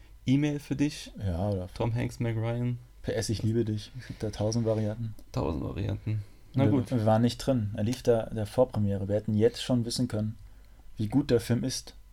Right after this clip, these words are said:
Speaker 2: Und
Speaker 1: Ja.
Speaker 2: jetzt weiß es
Speaker 1: Proklamiert,
Speaker 2: weiterhin
Speaker 1: ne?
Speaker 2: immer nur Filmstarts, wie gut der Film ist.
Speaker 1: Mhm. Und
Speaker 2: Wir
Speaker 1: es
Speaker 2: sind
Speaker 1: gab,
Speaker 2: leider außen
Speaker 1: es,
Speaker 2: vor.
Speaker 1: es gab Sekt, es gab Orangensaft, es gab alles. Aber
Speaker 2: Wir waren ausgeschlossen.
Speaker 1: nichtsdestotrotz, liebe Zuhörerinnen und Zuhörer, wir sind doch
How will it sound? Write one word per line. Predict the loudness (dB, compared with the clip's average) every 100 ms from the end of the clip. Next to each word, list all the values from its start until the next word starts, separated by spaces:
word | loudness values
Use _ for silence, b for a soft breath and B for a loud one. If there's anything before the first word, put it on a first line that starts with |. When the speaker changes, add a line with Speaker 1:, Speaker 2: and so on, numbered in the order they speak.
| -20 -6
Speaker 2:
Und | 2
Speaker 1:
Ja. | 4
Speaker 2:
jetzt | 4 2 4
weiß | 4 4
es | 2
Speaker 1:
Proklamiert, | 2 6 8 8
Speaker 2:
weiterhin | 6 4 4
Speaker 1:
ne? |
Speaker 2:
immer | 4 6
nur | 6 2
Filmstarts, | 0 -2 0 0 -2 -4
wie |
gut | -4 -2
der | -4
Film | -4 -6 -6
ist. | -10 -16 -8
Speaker 1:
Mhm. | -2 0 -2 -4 B B -6
Und | 2
Speaker 2:
Wir | 2
Speaker 1:
es | 4
Speaker 2:
sind |
Speaker 1:
gab, | 4 6
Speaker 2:
leider | 4
außen | 0 -2
Speaker 1:
es, | -2
Speaker 2:
vor. | -4
Speaker 1:
es | -4 0
gab | 2 0 -2
Sekt, | 0 0 -2 -14
es | -12
gab | -8 -6
Orangensaft, | -4 -2 -2 -2 0 0 -2
es | -10
gab | -8 -6
alles. | -6 0
Aber | 6 6 6 2 -6 0
Speaker 2:
Wir | 4
waren | 4 2
ausgeschlossen. | -2 -4 -4 -4 -4 -8 B B B B B B -2
Speaker 1:
nichtsdestotrotz, | 0 2 2 2 6 6 4 -8 -10 B
liebe | -4 -4
Zuhörerinnen | -2 0 0 0 -2 -2 -2
und | -2
Zuhörer, | -2 -2 -2 0 0 0
wir | 0
sind | 2 0 -2 -4
doch | -6 -6